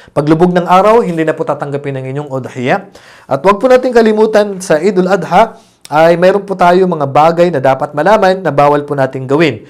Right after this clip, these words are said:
Kapag po kayo ay nakahanap na po ng inyong kakatayin sa araw ng Eidul Adha,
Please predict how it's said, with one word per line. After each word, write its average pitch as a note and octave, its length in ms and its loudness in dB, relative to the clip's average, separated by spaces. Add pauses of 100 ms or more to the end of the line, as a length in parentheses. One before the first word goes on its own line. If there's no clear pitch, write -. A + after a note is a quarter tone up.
(180)
Kapag F3+ 320 -2
po A3 80 -2
kayo A3+ 320 4
ay D#3+ 160 0
nakahanap E3+ 640 0
na G#3+ 80 -2
po F#3+ 160 -4
ng D3 160 -6
inyong D3 160 -8
kakatayin D#3+ 720 0
sa C3 160 -6
araw C3 240 -2
ng A#2 240 -12 (400)
Eidul D3 280 -4
Adha, B2+ 440 -6